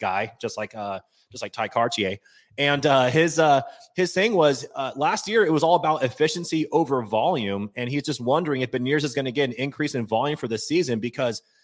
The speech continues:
last year, which I did not know, Jeff, his finished clip rate, so the, you know, the percentage of which he's getting, uh, you know, pucks in the back of the net, was over sixteen percent. And, uh, Thomas Drance brings up that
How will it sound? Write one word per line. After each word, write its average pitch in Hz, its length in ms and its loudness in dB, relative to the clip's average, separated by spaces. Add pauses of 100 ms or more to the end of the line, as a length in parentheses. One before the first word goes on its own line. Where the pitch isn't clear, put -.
(160)
last 160 380 -2
year, 180 160 2
which 135 180 2
I 143 140 2
did 131 160 -4
not 139 260 2
know, 147 180 4
Jeff, 127 320 0
his 170 220 -2
finished 170 460 -2
clip 165 320 -2
rate, 117 280 0
so 131 160 0
the, 127 220 -4 (100)
you 135 120 -8
know, 117 100 -2
the 113 120 -4
percentage 143 420 -2
of 123 80 -2
which 135 180 0
he's 131 160 -4
getting, 131 380 -2 (360)
uh, 127 100 0
you 123 120 0
know, 113 100 2
pucks 143 360 -2
in 143 60 -6
the 123 60 -2
back 127 260 -2
of 120 40 -8
the 107 80 -4
net, 127 320 -4 (260)
was 135 240 0
over 180 300 4
sixteen 175 720 -6
percent. 151 600 0 (100)
And, 151 400 0
uh, 139 180 4
Thomas 165 360 0
Drance 151 460 -2
brings 139 300 -4
up 165 240 0
that 139 260 -8